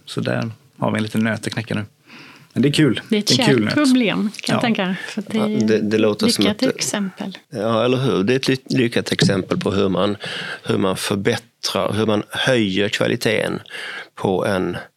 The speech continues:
Speaker 3: grön yta, får vi säga att den är, trots att den inte har gräsmatta. Men det handlar inte bara om gräsmatta.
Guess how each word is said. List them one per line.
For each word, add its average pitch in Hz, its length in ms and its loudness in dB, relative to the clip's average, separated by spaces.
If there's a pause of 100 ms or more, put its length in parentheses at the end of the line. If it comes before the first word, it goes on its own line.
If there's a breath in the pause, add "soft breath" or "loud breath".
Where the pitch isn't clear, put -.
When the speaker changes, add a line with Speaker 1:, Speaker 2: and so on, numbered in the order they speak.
(1120 loud breath)
Speaker 3:
grön 113 520 2
yta, 143 340 0
får 110 120 2
vi 110 100 2
säga 101 260 2
att 107 80 -4
den 113 140 2
är, 101 120 0
trots - 320 -2
att 101 80 -2
den 117 140 2
inte 113 160 0
har 98 240 0
gräsmatta. 104 720 -2
Men 107 180 0
det 110 60 2
handlar 117 300 2
inte 139 140 -2
bara 117 120 2
om 101 60 2
gräsmatta. 113 600 -2